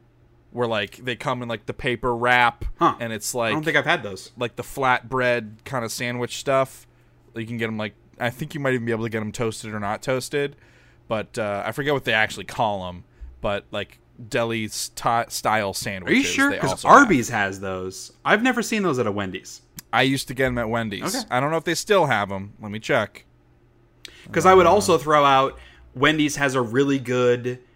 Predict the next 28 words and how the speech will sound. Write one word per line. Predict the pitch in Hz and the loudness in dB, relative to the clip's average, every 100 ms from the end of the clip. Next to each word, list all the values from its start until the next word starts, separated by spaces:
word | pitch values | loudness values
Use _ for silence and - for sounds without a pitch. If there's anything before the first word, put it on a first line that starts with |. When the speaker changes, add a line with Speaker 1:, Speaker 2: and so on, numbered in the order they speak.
| _ _ _ _ - _ - | _ _ _ _ -20 _ 2
Speaker 2:
bacon | 139 147 156 151 156 156 151 _ _ _ _ _ _ | 2 2 2 2 0 -8 -12 _ _ _ _ _ _
Asiago | 117 143 143 139 127 123 123 113 104 | 4 4 4 2 4 6 4 2 -2
chicken | - 123 107 | -4 -6 -6
sandwich | - 101 92 87 - - - _ _ _ _ _ _ - | -10 -10 -10 -14 -14 -14 -14 _ _ _ _ _ _ -6
that | 117 | -2
is | 104 | -2
also | - 123 107 113 101 123 | 0 0 2 0 0 0
Speaker 1:
Mm. | 117 110 101 92 90 151 | -2 -4 -4 -6 -10 -8
Speaker 2:
incredible. | 135 127 117 90 - - _ _ _ - _ _ _ _ _ _ - | -4 -2 -2 -6 -8 -20 _ _ _ -20 _ _ _ _ _ _ -2
Delicious. | 131 113 95 - - - _ _ | 0 0 -4 -14 -18 -20 _ _
Speaker 1:
That | 110 110 | -10 -8
does | 101 107 | -6 -6
sound | - 101 98 | -8 -12 -10
good. | 104 104 113 _ _ _ _ _ _ _ _ | -10 -12 -14 _ _ _ _ _ _ _ _
Speaker 2:
Wendy's | 131 185 247 226 | 2 4 4 2
Speaker 1:
All | |
Speaker 2:
is | - | 0
a | |
Speaker 1:
right, | 170 | 2
Speaker 2:
good | 127 | 4
Speaker 1:
let | 135 | 4
me | 110 | 0
Speaker 2:
choice, | - | 0
Speaker 1:
see. | 147 | -2
Speaker 2:
like, | 143 | -2
for | 156 | -2
fast | 135 131 127 - | -2 2 0 0
food. | - 110 92 | -6 -6 -6